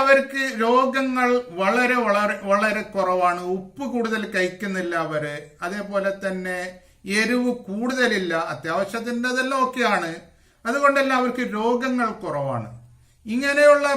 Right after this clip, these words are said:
ഭക്ഷണകാര്യത്തിൽ നാം ശ്രദ്ധിക്കുകയാണെങ്കിൽ, അതേപോലെ തന്നെ നാം ഇത്തരം ഫ്രൂട്ട്സുകളെല്ലാം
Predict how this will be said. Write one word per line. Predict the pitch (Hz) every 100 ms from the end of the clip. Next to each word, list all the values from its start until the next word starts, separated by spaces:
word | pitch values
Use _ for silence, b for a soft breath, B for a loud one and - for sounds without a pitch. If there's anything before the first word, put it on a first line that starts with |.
| 202
ഭക്ഷണകാര്യത്തിൽ | 214 208 - 285 294 285 277 269 269 269 254 262 240
നാം | 226 233 226 -
ശ്രദ്ധിക്കുകയാണെങ്കിൽ, | 196 185 220 226 226 214 202 185 180 175 160 156 185 220 - _ _ _ _ _ _ _ 196
അതേപോലെ | 247 269 269 277 285 277
തന്നെ | 294 277 277 269 254
നാം | 254 254 240
ഇത്തരം | 226 277 269 262 -
ഫ്രൂട്ട്സുകളെല്ലാം | 233 285 - 285 277 254 247 240